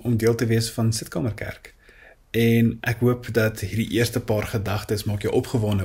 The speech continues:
oor wat in die, in die res van, van Habakuk gaan gebeur. Ehm, julle sal sien dat daar nou 'n link is, eh, na die, die dankoffers. Ehm, julle dankoffers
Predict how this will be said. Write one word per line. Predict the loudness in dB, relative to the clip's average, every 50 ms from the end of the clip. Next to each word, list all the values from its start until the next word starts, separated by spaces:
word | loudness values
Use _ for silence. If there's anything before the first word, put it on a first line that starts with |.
| 0 -2
oor | -2 -2 -2 -4
wat | -4 -6 -6 -8 -12 -10
in | -6 -4
die, | -4 -2 -2
in | -2 -2
die | 0
res | 0 0 0 -2 -2 -2
van, | -4 -4 -4 -4 -6 -6
van | -6 -6 -4 -4 -4
Habakuk | -4 -6 -6 -6 -8 -8 -8 -10 -10
gaan | -10 -10 -10 -8
gebeur. | -8 -8 -6 -6 -6 -6 -8 -12 -16 _ -20 -20 -20 -20 -20 -20 -20 -20 -12 -6
Ehm, | -2 0 0 2 2 2 0 -2 -4 -8 -14 -16 -16 -6 0
julle | 2 2 4
sal | 4 4
sien | 6 6 6 6
dat | 6 4 2 0 -6 -12 -8 -2
daar | 2 2 4 4
nou | 4 2 2 2 2
'n | 0
link | 2 2 2 2 4 4
is, | 2 2 2 0 -2 -4 -6 -10 -18 _ -16 -14
eh, | -12 -10 -6
na | -4 -2 -2 -2 0 0 -2 -2 -2 -4 -6 -8 -8 -8
die, | -6 -6 -6 -6 -8
die | -8 -4
dankoffers. | -2 0 0 2 0 0 0 2 2 2 2 0 -2 -6 -10 -12 -10
Ehm, | -8 -6 -6 -6 -8
julle | -8 -4 0 2 2 2 2
dankoffers | 2 0 0 0 -2 -2 -4 -4 -2 -2 -2 -2 -2